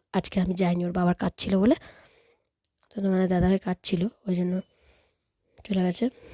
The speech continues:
ওকে নিয়ে। বলছে, "আমি একবার ওকে ছেড়ে দিয়ে কাজে বেরিয়ে যাবো, তোমাকে আর যেতে হবে না।" ওই জন্য আমি আনতেও জানি, ছাড়তেও জানি।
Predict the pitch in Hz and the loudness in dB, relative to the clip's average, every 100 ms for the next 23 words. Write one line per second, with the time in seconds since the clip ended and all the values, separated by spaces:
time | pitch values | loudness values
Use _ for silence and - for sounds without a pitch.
0 | - 196 185 175 214 - 185 185 180 175 | -10 -2 0 0 -2 -2 -4 0 0 0
1 | 180 180 180 - 180 175 240 320 - _ | 0 -2 0 2 2 4 4 2 -2 _
2 | _ _ _ - 180 175 180 180 190 202 | _ _ _ -4 -2 -2 -4 -2 -2 -2
3 | 311 _ - - - 208 185 175 175 170 | -4 _ -20 -20 -10 -4 -2 0 0 -2
4 | 170 165 170 180 196 208 170 165 190 190 | -2 -2 -2 0 2 2 2 0 2 4
5 | 226 185 175 175 170 | 2 0 -2 -4 -4